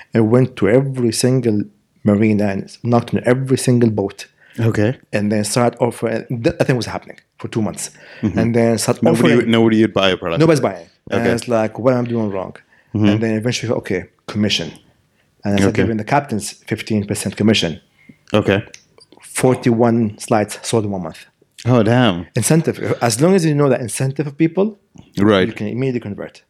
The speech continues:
Speaker 2: That's very cool.
Speaker 1: And that's it. I, I figured that they want incentive, money. Okay, fine. Give me this deal, you get this yacht,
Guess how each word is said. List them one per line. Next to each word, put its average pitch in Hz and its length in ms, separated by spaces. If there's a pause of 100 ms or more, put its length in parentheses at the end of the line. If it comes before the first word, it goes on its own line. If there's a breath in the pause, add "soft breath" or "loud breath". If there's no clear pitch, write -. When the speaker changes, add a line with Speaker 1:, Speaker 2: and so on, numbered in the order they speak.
(300)
Speaker 2:
That's 98 220
very 98 200
cool. 90 360
Speaker 1:
And 113 280
that's 123 160
it. - 160
I, 110 280
I 98 80
figured 117 380
that 110 80
they 117 80
want 110 340
incentive, 175 640
money. 139 420
Okay, 156 180
fine. 113 380
Give 113 120
me 113 80
this 107 140
deal, 185 220
you 175 120
get 120 140
this 107 140
yacht, - 180